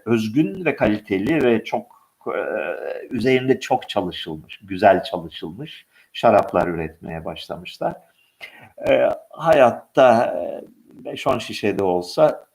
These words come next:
iyi şarap içme fırsatı buldum. Bundan ötürü, e, memnunum.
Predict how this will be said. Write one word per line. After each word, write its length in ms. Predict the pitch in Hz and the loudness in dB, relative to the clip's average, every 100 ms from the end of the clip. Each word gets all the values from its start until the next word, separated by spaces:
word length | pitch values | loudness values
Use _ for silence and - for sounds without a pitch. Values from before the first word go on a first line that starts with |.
| _ | _
iyi 220 | 254 240 247 | -2 0 0
şarap 460 | - 196 208 - | 2 2 2 -4
içme 420 | - - 123 143 - | -10 -8 -8 -8 -12
fırsatı 720 | - - - 180 160 185 139 | -14 -8 -4 -4 -6 -8 -4
buldum. 480 | 113 101 90 101 220 _ _ _ | 0 0 0 -6 -8 _ _ _
Bundan 380 | 101 98 95 - | -8 -4 -4 -8
ötürü, 440 | - 117 214 311 _ _ _ _ _ | -8 -8 -8 -12 _ _ _ _ _
e, 80 | 120 | -4
memnunum. 640 | 104 98 92 90 80 95 | -4 -4 -6 -4 -8 -10